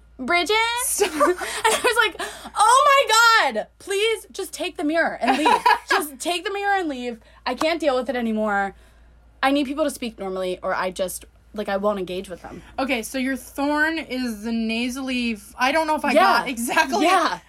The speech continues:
Speaker 2: That was
Speaker 1: It's
Speaker 2: a
Speaker 1: high
Speaker 2: lot.
Speaker 1: maintenance people who talk like this.
Speaker 2: Okay.
Speaker 1: Talk from your chest, not
Speaker 2: I'm
Speaker 1: your
Speaker 2: not,
Speaker 1: nose.
Speaker 2: I'm not doing that.
Speaker 1: How do you talk through your nose?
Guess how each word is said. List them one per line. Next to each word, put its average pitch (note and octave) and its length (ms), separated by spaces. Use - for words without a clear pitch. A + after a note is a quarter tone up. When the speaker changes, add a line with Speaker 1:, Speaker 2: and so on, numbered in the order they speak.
Speaker 2:
That D#4+ 160
was F#4 80
Speaker 1:
It's F#4+ 100
Speaker 2:
a D4+ 60
Speaker 1:
high E4 300
Speaker 2:
lot. G#4+ 60
Speaker 1:
maintenance E4+ 520
people B3 540
who E4 580
talk C#4 580
like A3+ 480
this. F3 880
Speaker 2:
Okay. A3+ 300
Speaker 1:
Talk F#4 240
from A4 160
your A4+ 80
chest, F#4 560
not D4+ 140
Speaker 2:
I'm - 60
Speaker 1:
your C4+ 120
Speaker 2:
not, A3 220
Speaker 1:
nose. F#3+ 80
Speaker 2:
I'm B3+ 80
not B3 160
doing G#3+ 240
that. F4+ 340
Speaker 1:
How F#4+ 160
do A#4+ 60
you B4+ 100
talk - 260
through C#4+ 320
your C4+ 140
nose? G3 320